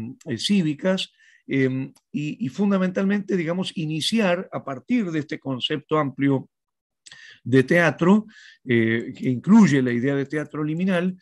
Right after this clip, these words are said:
un archivo de la historia de las y los espectadores en el Teatro de Buenos Aires entre mil novecientos uno y mil novecientos catorce, ¿no? Entonces, eh, muy brevemente, para, para, para ir cerrando,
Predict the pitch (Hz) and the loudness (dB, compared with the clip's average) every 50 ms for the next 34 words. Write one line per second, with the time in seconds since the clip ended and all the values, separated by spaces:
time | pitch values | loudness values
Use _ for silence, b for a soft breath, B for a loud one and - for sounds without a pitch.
0 | b b b b b - 165 196 220 214 190 170 131 - - 202 202 196 202 185 | b b b b b -8 -4 -2 -2 0 -2 -2 -4 -4 -2 -2 0 0 0 0
1 | 160 147 135 127 - - - 156 160 160 165 165 160 151 135 123 123 135 143 147 | -2 -2 -4 -4 -4 -6 -6 -6 -4 -4 -4 -4 -4 -4 -4 -4 -2 -2 -4 -4
2 | 156 156 - - - 131 123 127 131 120 - - 139 - - 143 123 - - 156 | -6 -8 -10 -10 -8 -6 -4 -4 -4 -6 -6 -10 -10 -10 -8 -10 -8 -6 -4 -4
3 | 156 156 156 165 180 175 - - - 127 127 123 117 - 139 147 151 151 - 143 | -2 -2 -2 -2 -4 -4 -6 -8 -8 -8 -6 -6 -6 -6 -4 -4 -4 -6 -4 -4
4 | 151 151 151 151 160 165 165 - - 175 165 147 143 156 175 175 - - b b | -2 -2 -2 -2 -2 -2 0 0 2 2 2 0 0 -2 -4 -6 -6 -10 b b
5 | b b b b b 139 131 - 135 143 151 175 180 175 160 151 143 135 - 156 | b b b b b -2 -2 0 0 2 2 4 4 4 4 4 2 2 0 -2
6 | 156 143 135 151 131 - - 139 135 127 139 147 135 B B B B B B - | -4 -4 -4 -6 -6 -4 -4 -2 0 0 0 -2 -4 B B B B B B -6
7 | - 127 120 120 131 135 139 147 147 139 - - 127 123 120 117 113 - - 135 | -4 -2 0 0 2 2 2 0 -2 -4 -6 -6 -4 -4 -4 -4 -6 -6 -6 -6
8 | 127 117 104 - 139 135 131 120 - - - - 131 113 107 98 - - - - | -6 -6 -6 -4 -4 -2 -2 -4 -6 -10 -8 -6 -4 -4 -4 -4 -6 -8 -10 -10
9 | - - 190 - - - - - - _ - 143 170 196 196 B B B B B | -10 -14 -18 -16 -14 -14 -14 -14 -10 _ 0 2 2 2 2 B B B B B
10 | B B B B B 160 160 156 - 240 233 190 - 180 160 135 - - - - | B B B B B -2 0 4 6 6 6 6 4 4 4 4 2 2 2 2
11 | 156 151 147 143 - - - - 156 226 277 262 220 196 175 165 156 151 160 196 | 4 4 4 2 -2 -4 -4 0 4 8 8 8 8 8 6 6 4 4 4 4
12 | 220 214 196 - 139 131 135 - 127 127 117 113 113 107 104 110 - _ - - | 4 4 4 2 0 0 0 0 0 0 0 0 0 -2 -4 -8 -12 _ -16 -14
13 | - - 117 113 107 107 104 101 98 92 90 - b b b b b _ - 123 | -10 -8 -6 -4 -4 -4 -4 -6 -6 -8 -12 -14 b b b b b _ -2 2
14 | 120 123 139 165 175 143 - - 165 160 175 208 214 196 165 160 160 196 220 233 | 2 4 4 4 2 0 0 2 2 2 4 4 4 4 2 2 2 2 2 2
15 | - - | 0 -4